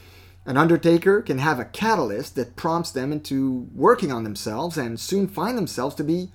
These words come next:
playmakers. And in the same manner, a game changer who's been at the top for a couple of years can become cocky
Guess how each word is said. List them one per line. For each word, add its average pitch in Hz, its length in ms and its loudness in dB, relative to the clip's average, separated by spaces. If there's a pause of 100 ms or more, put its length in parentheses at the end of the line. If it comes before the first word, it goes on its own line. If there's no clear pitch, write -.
(140)
playmakers. 214 720 -2 (640)
And 131 100 0
in 135 100 2
the 139 80 0
same 226 260 4
manner, 214 520 2 (440)
a 139 80 -4
game 214 340 2
changer 110 520 -4
who's 139 180 -6
been 135 160 -4
at 135 80 -6
the - 60 -6
top 139 340 -8
for 135 60 -4
a 113 40 -8
couple - 280 -4
of 113 60 -4
years 196 380 -2 (280)
can 127 140 -2
become 120 260 -4
cocky 202 580 -2